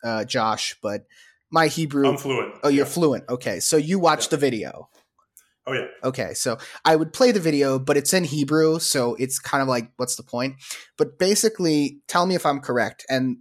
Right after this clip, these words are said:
Speaker 1: the, the idea was that he wasn't talking about from a freedom perspective, like, it's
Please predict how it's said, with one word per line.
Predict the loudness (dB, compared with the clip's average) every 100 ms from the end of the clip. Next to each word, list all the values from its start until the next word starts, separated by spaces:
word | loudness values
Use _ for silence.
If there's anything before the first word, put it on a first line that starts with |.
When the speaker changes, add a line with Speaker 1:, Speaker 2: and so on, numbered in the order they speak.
| _
Speaker 1:
the, | -4 0 2 0
the | 0
idea | 0 2 2
was | 2
that | 0 -2
he | 0
wasn't | 0 2 0
talking | 2 2 2 -4
about | 0 2 2 0 -4 -20 -20 -4
from | 0 2
a | 0
freedom | 0 2 4 2 0 -6 -14 -6
perspective, | -4 -2 -2 -2
like, | -4 -4
it's | -8